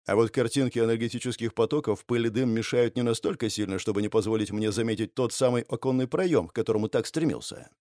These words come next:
Однако грамотный охотник в той или иной мере способен анализировать поведение цели, предугадывая ее действия.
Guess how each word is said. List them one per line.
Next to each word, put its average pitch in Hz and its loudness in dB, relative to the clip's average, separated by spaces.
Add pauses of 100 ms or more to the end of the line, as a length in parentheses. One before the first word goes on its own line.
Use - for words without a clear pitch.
(180)
Однако 202 2
грамотный 151 4
охотник 135 2
в - -12
той 131 4
или 127 4
иной 127 4
мере 127 4
способен 143 4
анализировать 120 2
поведение 120 2
цели, 160 4
предугадывая 190 4
ее 196 6
действия. 90 -4